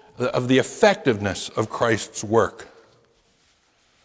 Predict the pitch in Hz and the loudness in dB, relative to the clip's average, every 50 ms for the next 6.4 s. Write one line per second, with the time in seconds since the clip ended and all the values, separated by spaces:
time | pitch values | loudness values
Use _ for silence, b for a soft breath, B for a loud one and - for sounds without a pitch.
0 | _ _ _ _ 107 123 135 135 127 127 120 120 135 139 135 135 123 123 127 127 | _ _ _ _ -2 0 2 4 4 4 4 4 6 6 8 8 8 8 6 6
1 | 127 127 113 113 104 - - 120 120 123 123 110 113 104 - - - 127 120 113 | 4 2 4 2 0 0 0 0 2 4 4 6 4 4 4 6 6 6 6 6
2 | 110 104 - - 113 101 110 120 113 104 101 101 101 101 104 98 95 113 113 120 | 2 -4 -4 -6 -4 0 2 4 4 4 2 0 -4 -4 -2 0 2 4 4 4
3 | 123 123 113 110 101 - - 117 107 101 98 92 87 78 - - - - - - | 4 4 4 2 0 0 0 2 2 2 2 2 -2 -2 -4 -6 -12 -14 -14 -16
4 | _ b b b b b b b b 139 147 147 147 139 131 131 123 131 127 123 | _ b b b b b b b b 6 6 8 6 6 4 2 4 4 4 4
5 | 117 117 - - - 160 147 147 143 143 139 - - 135 127 123 120 120 127 131 | 4 2 0 -2 0 0 2 2 0 0 -2 -4 -2 2 2 4 4 4 2 2
6 | 135 120 - - 113 90 82 | 0 -2 -2 -4 -4 -6 -6